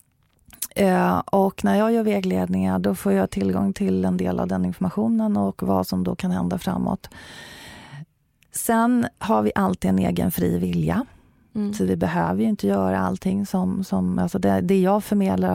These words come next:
Speaker 1: av råd, det får ju var, var och en ta till sig och göra vad de vill med. I fråga om framtid då, och om det är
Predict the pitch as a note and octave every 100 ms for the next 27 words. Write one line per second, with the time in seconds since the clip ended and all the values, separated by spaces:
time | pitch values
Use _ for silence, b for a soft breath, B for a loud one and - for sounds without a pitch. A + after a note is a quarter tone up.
0 | F3 E3+ F#3+ G#3+ F3 F#3 F#3+ - G3 -
1 | F#3 F3+ F#3 F#3 F3+ F3 F3+ F3+ F#3+ F#3+
2 | F3+ F3 F3 - F3+ E3+ F3+ - F3+ F3+
3 | F3 F3 E3+ E3+ E3+ E3 D#3+ F#3 E3 F3+
4 | A3+ B B B B A3+ G#3 A#3+ A#3 A3
5 | A3 A3 G#3 G#3+ - F#3+ - A3+ G#3 G3
6 | G3 C4 B3+ F3 F2+ F2 - - F3+ E3
7 | - - F3+ F3+ F#3 - F3+ F3+